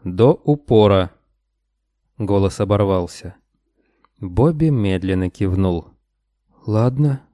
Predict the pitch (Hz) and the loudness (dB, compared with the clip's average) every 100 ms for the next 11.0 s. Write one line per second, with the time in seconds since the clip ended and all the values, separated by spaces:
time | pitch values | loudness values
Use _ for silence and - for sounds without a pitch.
0 | _ - 101 117 110 107 117 107 101 98 | _ -4 0 2 4 2 0 0 0 -4
1 | _ _ _ - 113 120 110 98 113 131 | _ _ _ -14 -6 0 0 0 -2 -4
2 | - _ _ _ _ _ _ _ _ _ | -10 _ _ _ _ _ _ _ _ _
3 | _ - 143 190 160 - - 107 90 - | _ -8 0 0 0 -6 -4 -2 -2 -8
4 | - _ _ _ _ - 110 101 - 107 | -20 _ _ _ _ -2 0 0 -2 -6
5 | - 110 113 - 104 95 - 113 135 - | -6 -2 0 0 0 0 0 0 0 -2
6 | - 151 160 160 143 - 156 160 156 - | -4 0 0 0 -2 -4 -2 0 -2 -2
7 | 120 98 - 101 95 - 98 95 90 - | -2 -2 0 -2 -2 -2 -2 -2 -4 -6
8 | - 92 90 90 - 87 78 _ _ _ | -6 -4 -4 -6 -6 -10 -10 _ _ _
9 | _ _ _ _ _ _ 95 95 156 165 | _ _ _ _ _ _ -6 0 2 2
10 | 170 - 110 104 - - - 101 92 85 | 0 0 0 0 -2 -10 -4 -2 -2 -4